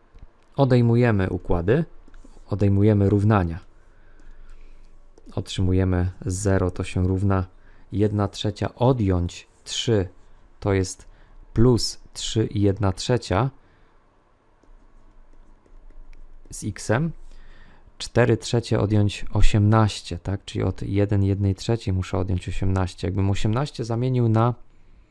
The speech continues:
osiemnaście razy trzy, to jest pięćdziesiąt cztery, czyli pięćdziesiąt cztery trzecie.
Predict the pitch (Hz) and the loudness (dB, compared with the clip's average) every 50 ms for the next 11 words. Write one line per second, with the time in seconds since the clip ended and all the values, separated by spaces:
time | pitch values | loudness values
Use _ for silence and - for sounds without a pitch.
0 | _ _ _ _ _ _ _ _ _ _ _ _ _ _ _ _ _ _ _ _ | _ _ _ _ _ _ _ _ _ _ _ _ _ _ _ _ _ _ _ _
1 | _ _ _ _ _ _ - _ _ _ _ _ _ _ _ _ _ _ - - | _ _ _ _ _ _ -20 _ _ _ _ _ _ _ _ _ _ _ -6 -4
2 | - - - 98 101 107 107 - - - 104 101 101 98 101 101 - - - - | -4 -2 -2 -2 -2 -4 -4 -6 -4 -4 -2 -2 -2 -4 -6 -8 -10 -10 -14 -12
3 | - - 92 92 90 - - - - - - - - 92 - - - - - 101 | -6 -6 -4 -4 -6 -8 -12 -20 -20 -18 -12 -8 -6 -6 -6 -8 -8 -4 -2 0
4 | 98 95 107 107 104 - 104 101 95 - - - - - - 98 90 85 - - | 2 2 2 0 0 0 0 0 0 -2 -6 -8 -4 0 2 2 2 0 -2 -4
5 | 101 - 104 104 104 - - 101 95 - - - - 104 104 107 101 - - - | -4 -2 0 0 2 4 2 2 2 0 -6 -4 -2 0 2 2 0 0 -2 -2
6 | 104 92 - - 87 85 | -2 -2 -2 -6 -10 -12